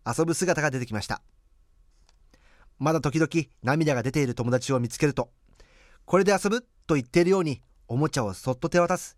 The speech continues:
優しい姿が見られ、温かい気持ちになりました。三月にお米の袋に植えたじゃがいもの芽がニョキニョキっと伸びてきました。じゃがいもを植えた二歳の友達は、「じゃがいも、じゃがいも」と覗いたり、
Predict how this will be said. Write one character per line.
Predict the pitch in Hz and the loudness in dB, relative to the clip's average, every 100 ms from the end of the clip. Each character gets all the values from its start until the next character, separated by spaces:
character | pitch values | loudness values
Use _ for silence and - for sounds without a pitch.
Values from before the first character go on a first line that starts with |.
| - | -10
優 | 117 | -6
し | 127 156 | -4 -2
い | 151 | 0
姿 | 175 160 | 0 0
が | 131 | 0
見 | 113 | 0
ら | 123 | -2
れ、 | 120 - _ - _ - - | -4 -6 _ -20 _ -12 -6
温 | 117 139 | -4 -2
か | 156 | 0
い | 151 | 0
気 | 123 | -2
持 | 120 | -4
ち | - | -2
に | 127 | -2
な | 123 | 0
り | |
ま | 110 | -2
し | - | -6
た。 | - _ _ _ _ _ _ _ _ _ _ _ _ _ _ _ _ | -10 _ _ _ _ _ _ _ _ _ _ _ _ _ _ _ _
三 | - 190 | 0 2
月 | 196 - | 0 0
に | 151 135 - _ - | -2 -2 -6 _ -8
お | 131 | 0
米 | 180 196 | 2 4
の | 196 | 0
袋 | - 196 | 0 2
に | 185 | 2
植 | 139 | 2
え | |
た | 131 123 | -2 -2
じ | |
ゃ | 120 | 0
が | 135 | 0
い | |
も | 143 | 2
の | 143 | 0
芽 | 139 | 0
が | 123 110 _ _ - | -2 -4 _ _ -6
ニ | 120 | -4
ョ | |
キ | 131 | 0
ニ | 180 | 2
ョ | |
キ | 175 | 0
っ | - | -2
と | - 131 | -2 -2
伸 | 123 151 | 0 -2
び | |
て | 131 | -2
き | 120 | -4
ま | |
し | 113 | -6
た。 | - - _ _ _ _ _ _ _ _ _ _ _ _ - | -8 -12 _ _ _ _ _ _ _ _ _ _ _ _ -10
じ | 113 | -2
ゃ | 143 | 2
が | 170 | 4
い | |
も | 180 | 4
を | 175 | 2
植 | 175 | 2
え | |
た | 165 | 2
二 | 175 | 2
歳 | 185 151 | 2 0
の | |
友 | 120 117 | 0 -4
達 | 117 | 0
は、 | 127 120 - _ _ _ - | 0 -2 -6 _ _ _ -4
「じ | 131 | 0
ゃ | |
が | 147 | 2
い | 202 | 2
も、 | 208 | 2
じ | 175 | 2
ゃ | |
が | 190 | 0
い | 190 | 0
も」 | 208 - - | -2 -4 -6
と | 139 | -2
覗 | 123 147 | 0 0
い | |
た | 156 | 0
り、 | 131 | -4